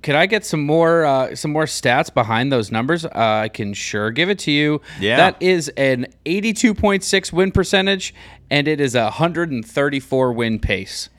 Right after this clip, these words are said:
Speaker 2: Eighty-two point six, that's how you say it instead of eight twenty-six winning percentage? You go with eighty-two point six.
Speaker 1: Well, I mean, it's a percentage. Should be out of a hundred.
Speaker 2: No, that's fair. But normally winning
Speaker 1: Right.
Speaker 2: percentage is, like, eight twenty-six, right?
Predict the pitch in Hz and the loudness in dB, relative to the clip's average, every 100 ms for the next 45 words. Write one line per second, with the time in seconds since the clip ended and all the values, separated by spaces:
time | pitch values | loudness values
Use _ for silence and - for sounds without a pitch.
0 | - 160 226 - 254 240 208 247 180 135 | 2 2 4 0 0 0 2 2 2 2
1 | 135 170 170 - 185 156 151 135 131 139 | 2 2 2 2 0 0 0 2 2 0
2 | - 143 135 143 139 - - 135 139 147 | 0 -2 0 -2 -2 -6 -4 -4 -2 -4
3 | - 147 147 - _ 127 160 156 156 151 | -2 -4 -6 -14 _ 0 2 2 0 0
4 | 147 151 151 139 165 107 - _ _ _ | -2 -4 -4 -4 -4 -4 -6 _ _ _
5 | - 214 170 147 135 - - 117 - 190 | -4 0 2 0 -4 -6 -6 -4 -2 -2
6 | 95 - 120 117 117 110 107 175 147 - | -2 -8 -6 -2 -2 -2 -6 -4 -6 -8
7 | - _ _ _ _ 170 180 180 - 104 | -20 _ _ _ _ 0 2 2 0 2
8 | 92 95 175 233 196 143 190 220 180 - | 2 2 2 2 2 2 4 4 2 0
9 | 107 104 107 98 101 95 135 135 123 107 | 0 2 -2 2 0 2 0 0 0 0
10 | - 101 55 - 101 156 | -2 -6 -6 -4 0 0